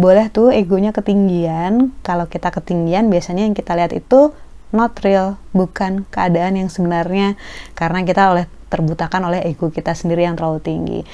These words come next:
Kayak kalau orang ngeliat dari atas mercusuar, emang kelihatan manusia yang di bawah kayak gimana? Enggak kan? Di bawah lagi ada yang berantem, kita nganggapnya mereka mungkin lagi pelukan, padahal lagi tonjok-tonjokan. So,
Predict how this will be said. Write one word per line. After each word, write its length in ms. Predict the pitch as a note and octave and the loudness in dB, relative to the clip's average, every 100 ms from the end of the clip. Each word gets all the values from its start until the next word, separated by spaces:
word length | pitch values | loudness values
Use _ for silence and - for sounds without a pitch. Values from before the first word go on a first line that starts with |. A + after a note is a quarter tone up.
| - - | -18 -12
Kayak 240 | - E3 - | 0 2 4
kalau 180 | F3+ F3 | 4 4
orang 400 | F3+ F#3+ F#3 G#3+ | 4 4 4 4
ngeliat 220 | A3 F#3+ | 4 4
dari 180 | F3+ E3+ | 4 4
atas 160 | E3 E3+ | 2 0
mercusuar, 800 | F3+ E3 F3 - E3 E3+ G3+ G#3+ | -4 -4 -6 -2 2 4 4 2
emang 240 | A3 A3 | 2 2
kelihatan 480 | A3 G3+ D#3+ E3 F3+ | 4 4 2 2 0
manusia 320 | E3+ F3 - | 2 0 0
yang 80 | E3+ | 2
di 60 | E3 | 2
bawah 180 | E3+ | 2
kayak 240 | - E3 E3+ | 0 -2 0
gimana? 480 | E3 D#3+ D#3+ E3+ F#3 | -2 -4 -6 -6 0
Enggak 400 | G3+ G3 F3 E3+ | 4 4 2 0
kan? 240 | F3 F3+ - - - | -2 -2 -10 -16 -4
Di 80 | - | 6
bawah 320 | F#3 A3+ A#3+ | 8 8 8
lagi 80 | G#3+ | 8
ada 160 | G3+ G3+ | 6 6
yang 80 | |
berantem, 480 | G3+ G3+ A3 A3 G#3+ | 6 6 6 6 4
kita 160 | G3+ A3 | 4 2
nganggapnya 480 | A3 F3+ E3+ E3+ G#3 | 2 0 -2 0 -2
mereka 240 | F3+ G3 | 0 0
mungkin 240 | G3 F#3+ | -2 0
lagi 160 | G3 F3 | 0 0
pelukan, 560 | E3+ E3 D#3+ - D#3+ E3 | 0 0 0 -2 -2 -2
padahal 300 | E3 G3 F3+ | 0 2 0
lagi 100 | D#3+ | -2
tonjok-tonjokan. 880 | D#3+ D#3 - D#3 D#3+ - - F3 | -4 -4 -4 -4 -6 -6 -8 -6
So, 480 | E3 - G#3+ D4 F#4 | -8 2 6 6 6